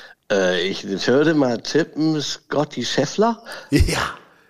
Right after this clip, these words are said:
Speaker 2: Scotty Scheffler. Scotty Scheffler.
Speaker 1: Ja.
Speaker 2: Du, ich muss dir mal ehrlich was sagen. Ich, ich weiß nicht, ich hab das ja ein paar Mal schon erzählt. Ähm, ich fand Scotty Scheffler eigentlich in den letzten Jahren oder gerade letztes Jahr,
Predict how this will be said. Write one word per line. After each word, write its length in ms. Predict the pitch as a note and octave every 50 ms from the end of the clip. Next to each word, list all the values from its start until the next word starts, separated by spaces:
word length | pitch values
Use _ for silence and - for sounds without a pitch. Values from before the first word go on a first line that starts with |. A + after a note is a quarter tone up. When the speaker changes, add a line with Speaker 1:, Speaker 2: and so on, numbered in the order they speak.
| _ -
Speaker 2:
Scotty 400 | - - - C#3+ C#3+ C#3 C3 A2
Scheffler. 400 | G2 G#2+ F#2 - - - - - - _ _
Scotty 480 | - - - - - B2+ A#2 - G2+ F2+
Scheffler. 400 | - - - - - - - C#3+
Speaker 1:
Ja. 80 | C#3 - - _ _ - - - - - - - - - - - -
Speaker 2:
Du, 120 | - D#3 D#3
ich 140 | B2+ A2+ -
muss 140 | C#3+ C#3 -
dir 120 | C#3 B2
mal 100 | A#2 G#2
ehrlich 280 | - - - A2 G#2+ F#2+
was 120 | F#2 - -
sagen. 260 | - - E2 - - -
Ich, 200 | - - - - _ -
ich 220 | C3+ A#2+ - - - - -
weiß 260 | A#2 D3+ C#3+ D#3 -
nicht, 100 | D3 B2+ A#2+
ich 60 | C3
hab 80 | C#3+
das 140 | - D3 -
ja 80 | C#3+ B2+
ein 80 | A2+ -
paar 140 | B2+ C#3 D#3
Mal 140 | D3+ C3+ A#2+
schon 140 | - C3+ A2+
erzählt. 480 | G#2+ - - - - C3 C3 C#3 C3+ C3+ - - - - - - _ - -
Ähm, 280 | B2 B2 A#2 A#2 A2+ - -
ich 120 | B2 -
fand 240 | - - C#3 D3+ C#3+
Scotty 340 | - - - C#3 C3+ C3+ A#2
Scheffler 400 | - - A2+ C3+ - - C#3 A#2+
eigentlich 420 | - B2 B2+ B2 A#2+ - - -
in 60 | - A#2+
den 160 | A2+ A2+ G#2+
letzten 400 | G2 G2+ A2 - - - - D3
Jahren 420 | B2+ - - - G#2 A#2+ D3 D#3 B2
oder 160 | A2+ F#2+ E2+
gerade 260 | - - F2 G2 -
letztes 400 | - - A2 - - - - - -
Jahr, 240 | A#2+ B2+ C3 B2+